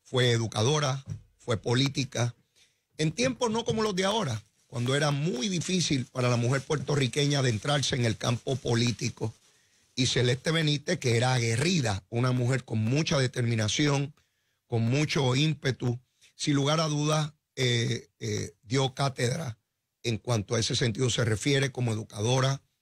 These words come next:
como profesora universitaria, como secretaria del Senado, como senadora. Así es que perdimos una, una gran mujer,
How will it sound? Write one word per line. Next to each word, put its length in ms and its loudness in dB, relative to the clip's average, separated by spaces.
como 240 -2
profesora 640 0
universitaria, 1000 -2
como 380 0
secretaria 500 0
del 80 2
Senado, 340 0
como 200 -2
senadora. 720 0
Así 220 0
es 80 0
que 480 0
perdimos 560 0
una, 520 0
una 200 0
gran 180 2
mujer, 400 0